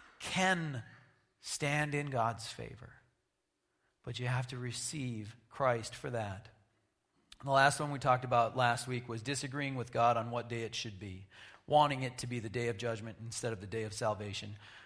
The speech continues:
We need to have God's heart with these sorts of things. Uh, so that's what we've covered so far. If you, uh, want to get caught up, there's,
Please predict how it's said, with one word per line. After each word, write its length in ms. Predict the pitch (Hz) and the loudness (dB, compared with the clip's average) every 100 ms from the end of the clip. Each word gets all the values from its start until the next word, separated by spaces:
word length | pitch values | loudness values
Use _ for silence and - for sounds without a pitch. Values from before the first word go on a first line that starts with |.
| _ | _
We 80 | 147 | -6
need 80 | 139 | -2
to 80 | 117 | 2
have 260 | 120 110 | 2 2
God's 300 | 123 107 101 | 2 0 0
heart 200 | - 123 | -2 -2
with 140 | 120 117 | -4 -8
these 160 | 113 | -8
sorts 300 | - 110 - | -6 -8 -10
of 60 | 104 | -12
things. 360 | 113 107 110 - - - - _ | -12 -14 -16 -20 -20 -20 -20 _
Uh, 220 | 139 135 127 | 6 6 6
so 160 | - | 4
that's 240 | 147 165 180 | 10 10 10
what 100 | 196 | 6
we've 140 | 156 | 6
covered 300 | 185 170 160 | 8 8 6
so 160 | 170 160 | 2 4
far. 500 | 165 160 156 151 - - | 8 12 12 10 0 -10
If 160 | 131 151 | -6 -2
you, 320 | 151 143 143 | 0 2 4
uh, 260 | 127 123 101 - - - - | 6 4 0 -10 -20 -20 -2
want 180 | 139 156 | 4 4
to 60 | |
get 180 | 147 147 | 4 0
caught 260 | - 147 143 | 6 10 12
up, 220 | 147 147 | 10 8
there's, 380 | 135 127 113 | 2 0 -2